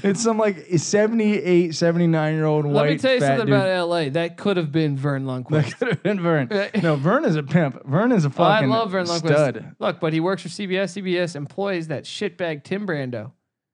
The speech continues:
Speaker 1: Tim
Speaker 2: Fuck
Speaker 1: Brando
Speaker 2: him
Speaker 1: is a fucking piece
Speaker 2: for
Speaker 1: of shit.
Speaker 2: blocking me <laughs> from making a
Speaker 1: Right.
Speaker 2: valid point
Speaker 1: Right.
Speaker 2: on U C F.
Speaker 1: Right.
Speaker 2: All right? I
Speaker 1: Tim
Speaker 2: can't wait.
Speaker 1: Brando.
Speaker 2: Can't wait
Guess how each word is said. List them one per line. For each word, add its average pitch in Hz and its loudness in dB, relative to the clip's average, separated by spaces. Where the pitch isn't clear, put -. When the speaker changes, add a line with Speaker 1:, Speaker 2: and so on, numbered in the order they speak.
Speaker 1:
Tim 220 -20
Speaker 2:
Fuck 185 0
Speaker 1:
Brando 170 2
Speaker 2:
him 139 2
Speaker 1:
is 127 0
a 120 -4
fucking 113 -4
piece 113 -4
Speaker 2:
for 170 0
Speaker 1:
of 170 -2
shit. 113 0
Speaker 2:
blocking 202 0
me 160 -2
<laughs> - -10
from 214 0
making - -2
a - -2
Speaker 1:
Right. 165 -4
Speaker 2:
valid 226 -2
point 220 0
Speaker 1:
Right. 127 -2
Speaker 2:
on 185 -2
U 214 -2
C 220 -2
F. 131 -4
Speaker 1:
Right. 104 -6
Speaker 2:
All 165 0
right? 180 0
I 196 0
Speaker 1:
Tim 185 0
Speaker 2:
can't - -2
wait. 214 2
Speaker 1:
Brando. - -20
Speaker 2:
Can't 233 -2
wait 185 -4